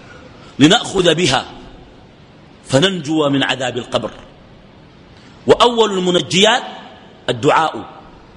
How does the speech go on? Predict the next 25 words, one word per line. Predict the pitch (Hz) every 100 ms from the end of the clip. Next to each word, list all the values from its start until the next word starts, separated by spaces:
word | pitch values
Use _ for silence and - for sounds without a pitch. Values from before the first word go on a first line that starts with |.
| - -
والاستعاذة | 120 131 - 135 143 196 180 170
بالله | 160 165 196 180 180
من | 170
عذاب | 151 156 156 156 160
القبر | 151 - 254 254 262 277 - - - - -
دبر | - 190 175 160 151
كل | - 240 233 180
الصلوات | - 143 143 139 127 127
المكتوبة، | 120 113 - 101 87 - - - - - - - - - - - -
وما | - 175 202
منا | 262 269 277 285 - - - - - -
إلا | 160 165 156
وهو | 143 147 131 139
يردد | 135 185 156 135 156
بلسانه | 139 147 147 151 226 214 175 139 - - - - 113
دبر | 269 247 233 190 180
كل | - 320 269 214
صلاة: | - 226 285 294 294 311 294 - - - - - 135
"اللهم | 143 156
إني | 151 151 147
أعوذ | 120 143
بك | 143 143
من | 139 135
عذاب | 117 123 127 123
القبر، | 123 - 165